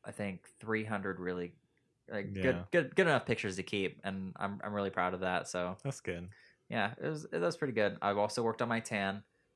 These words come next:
Speaker 1: Didn't get a sunburn, but I'm also not darker either, and I'm actually considering,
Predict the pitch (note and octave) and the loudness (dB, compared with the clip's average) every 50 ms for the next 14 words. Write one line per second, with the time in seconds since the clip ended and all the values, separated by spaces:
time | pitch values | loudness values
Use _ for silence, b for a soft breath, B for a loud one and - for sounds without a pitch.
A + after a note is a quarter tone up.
0 | _ - A#2+ - D3+ D#3 D3 D3 C#3 - C#3 B2+ B2 B2 A#2 B2 A#2+ A#2+ A#2 A2 | _ 0 0 2 4 4 4 4 4 4 2 2 2 2 2 2 2 2 2 0
1 | A2+ - - - G#2 G#2 G#2 G#2 G#2+ - A#2 A2 G#2+ G2+ F2+ F#2 F#2+ F#2+ F#2+ - | -2 -2 -2 -4 -2 0 0 0 0 0 0 0 2 0 0 2 2 2 2 2
2 | - F2+ F2+ F#2 F#2 F#2 F2+ F2+ F#2+ - - A2 G2+ G2+ G#2 G#2 G#2+ G#2 - - | 0 -2 0 0 2 2 2 0 -2 -2 -4 -2 0 2 2 2 2 2 0 -2
3 | A2 G#2 - G#2 F#2+ - - G2+ F#2+ F#2+ F#2+ F#2+ F#2+ F#2+ F#2+ G2 | -4 -4 -4 -6 -6 -2 0 2 4 4 4 4 2 0 -4 -8